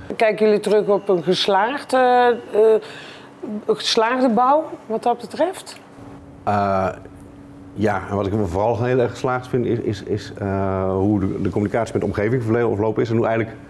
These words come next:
Speaker 2: hoe tolerant de stad is geweest naar wat er hier is gebeurd. Want er is gewoon vier jaar hier gebouwd. Er staat een gigantische loopbrug, die is ook bijna vier jaar gebruikt, eh, geweest door mensen die naar de binnenstad moesten. Twaalf meter hoog, tweeënzeventig treden.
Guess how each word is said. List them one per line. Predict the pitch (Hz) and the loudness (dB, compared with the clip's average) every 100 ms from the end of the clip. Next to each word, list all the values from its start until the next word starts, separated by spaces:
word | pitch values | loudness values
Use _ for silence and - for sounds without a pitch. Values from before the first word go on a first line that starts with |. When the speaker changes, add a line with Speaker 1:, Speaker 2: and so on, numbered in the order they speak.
| - - - | -20 -18 -6
Speaker 2:
hoe | 107 | -2
tolerant | 147 127 113 156 | 2 2 2 0
de | - | -2
stad | - 165 | -2 -2
is | 156 - | -2 -2
geweest | 117 123 180 - | 0 0 0 -4
naar | 127 123 | -4 -4
wat | 120 | 0
er | |
hier | 113 131 | 0 0
is | 120 | 0
gebeurd. | 139 143 | 0 0
Want | - 123 | 2 -2
er | |
is | 120 | -2
gewoon | 113 87 | -2 0
vier | 117 | 2
jaar | 123 92 | 2 2
hier | 90 92 | -2 -2
gebouwd. | 90 92 175 - - - - - - - | 0 -2 -2 -8 -18 -20 -20 -20 -20 -16
Er | - | -4
staat | 117 113 | -2 0
een | |
gigantische | 101 107 107 95 95 | 0 0 -2 0 0
loopbrug, | 127 110 95 - | 0 2 -2 -2
die | 104 104 | -2 0
is | - - | -2 -4
ook | 98 92 | -4 -2
bijna | 101 98 | -2 -2
vier | 104 117 | 0 0
jaar | 104 | 0
gebruikt, | 82 87 101 127 131 | -2 -2 -2 -2 -2
eh, | 117 113 113 113 117 113 | 0 0 0 -2 -4 -6
geweest | - 113 113 | -2 -2 -2
door | 113 | -2
mensen | 107 107 - | 0 0 0
die | 101 | 0
naar | 101 | 0
de | |
binnenstad | 92 127 131 113 | 0 -2 -2 -2
moesten. | 123 - 170 - - - - - - - | -4 -4 -12 -12 -18 -18 -18 -18 -18 -6
Twaalf | 92 90 | -4 -2
meter | 95 95 87 | 0 -2 0
hoog, | 117 139 - | 0 -2 0
tweeënzeventig | 110 92 101 85 101 | -2 0 -2 -4 -4
treden. | 117 131 156 | -2 0 -2